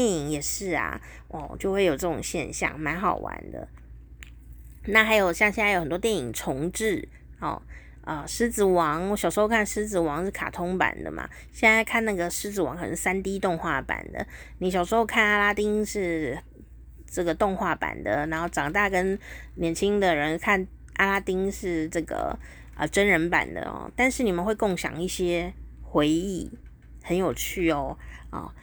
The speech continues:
那在这个数位化的浪潮上面啊，呃，你听音乐啊，看影片，可能网络上面按个按钮，按，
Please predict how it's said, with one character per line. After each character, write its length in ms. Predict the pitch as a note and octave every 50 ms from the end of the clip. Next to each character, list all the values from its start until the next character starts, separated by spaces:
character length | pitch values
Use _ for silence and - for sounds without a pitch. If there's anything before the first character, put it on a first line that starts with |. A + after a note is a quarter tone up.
| - - - -
那 60 | B3+
在 180 | B3+ C4+ B3+ B3+
这 80 | B3
个 120 | C4 B3 A#3
数 180 | - - C#4
位 180 | C4 B3+ B3 A#3+
化 280 | A#3 B3+ B3+ A#3 G#3+ G3
的 60 | G3
浪 200 | A3 G#3+ G#3 F#3+
潮 260 | - - E3+ D3 D#3
上 220 | E3+ - G#3 F#3+
面 240 | F#3 F#3+ F#3+ F3+ F3
啊， 300 | E3 D#3+ D#3 D#3 D#3+ E3 - - - - - - -
呃， 220 | - D3+ D3+ C#3+
你 120 | C3+ C3+ C3+ C#3+
听 120 | - G3
音 280 | G#3 G#3+ A3 G#3+ A3 A3+
乐 200 | A3+ G#3+ G3+ F#3+
啊， 240 | F3 D#3 C#3 - E3+
看 260 | - - G#3 G3+ F#3+ E3
影 200 | A2 B2+ A#2 -
片， 360 | - - A3+ G#3 F3 D3+ C#3
可 120 | D3 -
能 160 | E3 D3+ D3 C#3+
网 160 | C#3 C#3+ E3
络 120 | G#3+ A#3+
上 200 | A#3 - A3+ A3
面 180 | A3 A3 G#3+ -
按 180 | - A3 G#3+
个 80 | G3 F#3+
按 220 | F#3 G3 G#3 G#3
钮， 160 | G3+ G3+ F#3 - -
按， 200 | - G3 A3